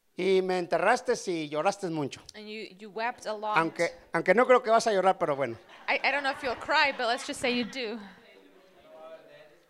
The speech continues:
Speaker 1: Ya no va a haber Dennis. Every Thursday vamos a Dennis.
Speaker 2: Every Tuesday we go to
Speaker 1: Cuando
Speaker 2: Denny's.
Speaker 1: terminamos la predicación de allá, ¿verdad?
Speaker 2: Once we finish our teaching
Speaker 1: Aunque no
Speaker 2: from
Speaker 1: tengamos
Speaker 2: Falls,
Speaker 1: hambre, como quiera vamos.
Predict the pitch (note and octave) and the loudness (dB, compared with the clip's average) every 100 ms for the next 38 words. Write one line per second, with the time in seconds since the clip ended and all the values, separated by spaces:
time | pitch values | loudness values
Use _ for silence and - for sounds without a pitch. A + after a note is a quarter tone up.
0 | _ _ D3+ F#3+ G#3 G3+ F#3+ F3+ E3 A#2+ | _ _ 4 8 10 10 8 6 6 2
1 | - - - - - - - - - - | -4 -14 -20 -20 -20 -20 -20 -20 -20 -20
2 | - - - - - _ _ _ _ - | -20 -20 -20 -20 -20 _ _ _ _ -20
3 | _ _ _ - _ _ - - - F#3+ | _ _ _ -20 _ _ -20 0 8 8
4 | F#3 F3+ - F#3 E3 D#3+ F3 F3 - C3 | 10 6 8 6 6 4 4 2 0 2
5 | D3+ C3+ - - - A#3 A#3 B3 A3+ A#3 | 2 2 -4 -12 -12 -10 -12 -16 -12 -12
6 | A3 G#3 G3 C#3 C3+ C#3 C#3+ E3+ F3 D#3+ | -10 -4 0 0 0 0 2 6 6 6
7 | C#3+ C3+ B2+ D#3+ D#3 D3 D3+ E3 - _ | 2 0 -2 2 4 4 4 -2 -6 _
8 | - A#3+ B3 A3+ B3 A#3+ A#3+ - G#3+ - | -14 -12 -12 -12 -8 -8 -8 -8 -8 -8
9 | A#3+ - A#3+ A#3 E3+ F3+ G3+ A3 A3 A3+ | -14 -14 -6 2 4 8 6 6 4 4
10 | A3+ A3+ A#3 A#3+ G3+ F3 G3 F3+ D#3+ B2+ | 4 4 2 2 2 2 6 8 6 4
11 | - | -6